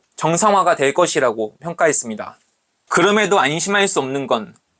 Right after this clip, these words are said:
이란과 이스라엘의 갈등이 격화됐기 때문입니다.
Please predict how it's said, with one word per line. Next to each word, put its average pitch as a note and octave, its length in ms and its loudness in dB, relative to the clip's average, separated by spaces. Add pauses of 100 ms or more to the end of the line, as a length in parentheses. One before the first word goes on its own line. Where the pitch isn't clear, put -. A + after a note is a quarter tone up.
(300)
이란과 F3+ 520 0
이스라엘의 E3+ 680 0
갈등이 D3 600 -6 (100)
격화됐기 E3+ 560 -2
때문입니다. C3+ 680 -4